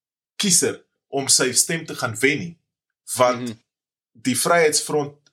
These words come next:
Speaker 1: stel belang in wit belange,
Speaker 2: Mhm.
Speaker 1: die D A stel belang om geld te beskerm,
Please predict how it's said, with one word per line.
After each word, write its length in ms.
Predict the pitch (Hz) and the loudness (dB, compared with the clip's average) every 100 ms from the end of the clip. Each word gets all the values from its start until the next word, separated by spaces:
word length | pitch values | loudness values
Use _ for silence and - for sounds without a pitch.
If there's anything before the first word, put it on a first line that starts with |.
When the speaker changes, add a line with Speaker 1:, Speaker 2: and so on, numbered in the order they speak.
| _ _ | _ _
Speaker 1:
stel 360 | - - 160 147 | 0 2 4 2
belang 440 | 135 127 135 143 139 | 2 0 -2 -4 -10
in 160 | 131 113 | -8 -2
wit 220 | - - | -4 -2
belange, 460 | 117 104 117 170 - _ _ _ | -4 -2 -4 -10 -14 _ _ _
Speaker 2:
Mhm. 180 | 131 123 | -12 -6
Speaker 1:
die 140 | 127 120 | -6 -2
D 220 | 127 160 | 2 4
A 220 | 147 139 | 4 4
stel 320 | 135 - 143 | 2 4 2
belang 400 | 143 123 120 127 - | 0 -2 -2 -4 -10
om 320 | 123 123 113 | -12 -12 -16
geld 420 | - - 143 151 - | -6 0 2 2 -2
te 80 | |
beskerm, 580 | 139 - - 107 98 107 | 0 0 2 0 0 -6